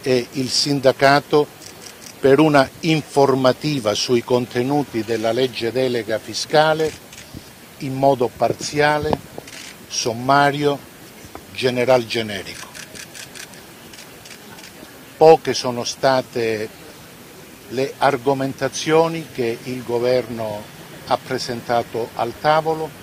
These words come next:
Si parla genericamente di una riduzione delle aliquote, ma non sappiamo se si taglia in alto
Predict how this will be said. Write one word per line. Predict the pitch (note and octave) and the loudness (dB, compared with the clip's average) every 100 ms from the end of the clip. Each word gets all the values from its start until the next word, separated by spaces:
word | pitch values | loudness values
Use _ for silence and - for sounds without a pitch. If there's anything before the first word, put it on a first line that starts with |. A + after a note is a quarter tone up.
| - - - - - - - - - | -20 -20 -20 -20 -20 -20 -20 -20 -12
Si | - D3+ | -8 -4
parla | - D3+ C#3 C3 A#2+ | 6 8 8 4 0
genericamente | G#2 C#3 C#3 B2+ B2+ C3+ B2+ C#3 C#3 C3 C3 A#2 | 0 0 0 -4 0 0 2 0 -2 -4 -4 -4
di | B2+ C#3 | -2 -2
una | C3+ B2+ A#2 | -2 -2 -2
riduzione | C#3 C#3+ C3 - D3+ C#3+ C3 | -4 -4 -6 -6 -2 -2 -2
delle | A#2 B2 A#2+ B2 | -2 -4 0 0
aliquote, | C3+ E3+ E3 E3+ - E3 D3 - - - - - - - - - | 0 -2 -2 -4 -2 -6 -8 -20 -20 -20 -20 -20 -20 -20 -20 -6
ma | B2 | -2
non | C3 C#3 | -2 -2
sappiamo | - C3+ - C#3 C3+ B2 | -2 -4 2 2 2 -2
se | - C3 | -2 -2
si | - C3+ - | -4 -6 2
taglia | C3 B2+ B2 A#2+ A2 A2 - - | 4 4 2 -2 -2 -4 -12 -16
in | - C3 | -12 -2
alto | C3 C3+ C3 A#2+ A2+ A2 | 2 4 2 -4 -8 -8